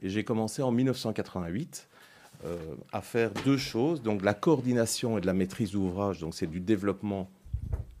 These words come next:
d'immobilier d'entreprise à cette époque-là, parce qu'on ne faisait pas du bureau. Et puis, j'ai fait aussi du courtage d'opérations très spéciales et j'ai eu la chance de pouvoir maîtriser une opération en tant qu'intermédiaire,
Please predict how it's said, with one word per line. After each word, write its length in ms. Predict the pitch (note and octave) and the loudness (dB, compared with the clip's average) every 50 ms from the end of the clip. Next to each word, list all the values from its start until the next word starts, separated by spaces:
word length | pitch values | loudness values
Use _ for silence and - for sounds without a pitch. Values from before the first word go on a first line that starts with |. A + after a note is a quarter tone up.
| - - - - - - - - - | -20 -20 -16 -8 -6 -6 -6 -4 -2
d'immobilier 680 | G2+ G2 F#2+ F#2 - F2 F2 E2 F2+ F2+ F2 F2 E2 - - - - - - - - - - - - | 0 6 8 8 8 8 6 -2 -2 -2 0 0 -2 -4 -6 -12 -12 -12 -14 -14 -14 -20 -18 -18 -16
d'entreprise 800 | F#2 F2+ F2 F#2+ G2 G2 - - F#2 - - - G#2 F#2+ F#2 F#2+ | -10 -2 0 0 0 0 0 -4 -4 -4 -4 -6 -4 -4 -2 -2
à 60 | E2+ | -4
cette 220 | E2 - F2+ - - | -2 -4 -6 -4 -6
époque-là, 360 | D#2+ - E2 D#2 - - G#2+ | -6 -4 -4 -4 2 2 2
parce 180 | - G2+ - - | 2 2 -2 0
qu'on 120 | - F#2+ | 2 0
ne 60 | F2 | 0
faisait 160 | D2 D#2 E2 | 2 0 0
pas 140 | - - D#2+ | 4 4 4
du 120 | D#2+ D#2+ D#2+ | 4 4 0
bureau. 380 | D#2+ E2 D#2 G2 C3 F3+ G3+ - - - - - - - - _ _ _ - | 2 2 2 4 2 2 0 -4 -10 -20 -20 -20 -20 -20 -20 _ _ _ 2
Et 100 | A2 G#2 | 2 2
puis, 260 | - - - C3 D3 | 2 2 0 0 2
j'ai 180 | C#3 A#2+ A2 G2 | 2 2 0 0
fait 120 | - - | 2 2
aussi 260 | A#2+ A2 - - D3+ B2+ | 0 2 0 -2 -6 -4
du 140 | G#2 G#2 | -4 -4
courtage 800 | - - C3+ B2 - - - B2+ B2 C3+ D3+ D#3+ D#3+ C#3+ A#2 G2 | -2 0 0 0 0 2 4 6 6 8 6 4 2 0 -2 -4
d'opérations 600 | F2+ G2+ A2 - - G2+ F2+ F#2 - - B2+ B2+ | 2 2 4 4 4 2 2 2 0 -2 -4 -4
très 220 | B2+ - - C3+ A#2+ | -4 0 0 0 0
spéciales 500 | - - G#2 F2+ - - F#2+ F#2+ A#2+ A2+ | 2 0 -2 -2 0 2 2 4 4 4
et 200 | G2 F#2+ F2+ E2+ | 4 4 4 2
j'ai 160 | E2+ E2+ F#2 | 0 0 2
eu 260 | F#2+ F2+ F2 F2+ F2 E2+ | 2 2 2 0 0 2
la 140 | F2 E2+ | 0 0
chance 480 | E2+ - - A2 A#2+ C#3 C3 - - - - | 0 2 0 0 0 0 -2 -4 -8 -6 -4
de 80 | F#2 | -4
pouvoir 320 | E2+ - - F#2 F#2+ G2 F#2+ | -4 -4 -2 2 4 6 6
maîtriser 540 | G2 F#2+ F#2 - - - G#2 F2 E2+ F#2+ A2 | 6 4 2 2 0 -2 0 0 0 0 0
une 140 | A2+ G#2+ | 0 0
opération 600 | F#2 - - F#2+ E2 F2 F2 - - - G2 F#2+ | 0 2 0 2 2 2 -2 -2 -2 0 0 0
en 40 | G2 F#2+ | 0 -2
tant 200 | - G2+ F#2+ F#2+ | -2 -4 -4 -2
qu'intermédiaire, 840 | - - G2+ F#2+ G2 F#2 E2 E2 D#2+ E2 D#2+ F2+ G#2 A#2+ C#3 C#3+ | 0 0 0 2 2 0 0 2 0 2 4 4 4 4 2 0